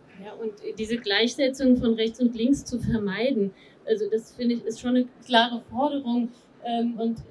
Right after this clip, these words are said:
dann müsste es darum gehen, zu die Sachen, also das so zu benennen, wie, was es ist. Ähm, dann kann man von, zum Beispiel von, statt von Recht, also den Begriff vielleicht auch zu vermeiden,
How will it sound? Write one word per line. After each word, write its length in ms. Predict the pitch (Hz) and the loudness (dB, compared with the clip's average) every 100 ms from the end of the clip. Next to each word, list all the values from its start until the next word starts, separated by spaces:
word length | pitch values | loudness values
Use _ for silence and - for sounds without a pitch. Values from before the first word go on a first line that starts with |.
| - | -6
dann 200 | 226 247 | -2 2
müsste 280 | 247 254 | 2 0
es 100 | 262 | -4
darum 340 | 254 233 240 247 | -2 0 0 0
gehen, 300 | 247 254 247 | 2 2 0
zu 200 | 277 254 | -2 -4
die 120 | 240 | -2
Sachen, 460 | 233 247 285 254 - | -2 0 0 -2 0
also 180 | 220 220 | 0 0
das 220 | 247 254 | 0 -2
so 200 | - 269 | 6 6
zu 160 | 269 - | 6 4
benennen, 600 | 247 226 254 269 262 147 | 4 4 2 0 -2 -8
wie, 180 | 220 254 | -6 -6
was 200 | 240 240 | -4 -6
es 180 | 233 - - | -8 -10 4
ist. 380 | 302 311 - - - - - - | 10 10 8 -8 -20 -20 -16 -2
Ähm, 460 | 226 226 220 220 214 | 2 4 2 -2 -4
dann 360 | 220 233 233 - - - - | -4 -2 -4 -6 -18 -20 -8
kann 140 | 240 247 | -2 0
man 220 | 240 247 | 2 2
von, 380 | 233 233 - - | 2 0 -2 -8
zum 160 | - 247 | -4 -2
Beispiel 360 | 233 233 254 | -2 -4 -6
von, 220 | 240 240 220 | -4 -2 -2
statt 220 | - 240 233 | -4 -8 -6
von 120 | 233 | -4
Recht, 200 | 233 269 208 | -2 -2 -2
also 180 | 226 | -4
den 160 | 226 226 | -2 -2
Begriff 360 | 240 247 330 - | 0 4 4 4
vielleicht 360 | 277 254 - | -2 -2 -2
auch 160 | 233 233 | -6 -6
zu 140 | - | -8
vermeiden, 720 | 226 226 208 208 285 294 294 | -6 -6 -4 -2 2 2 2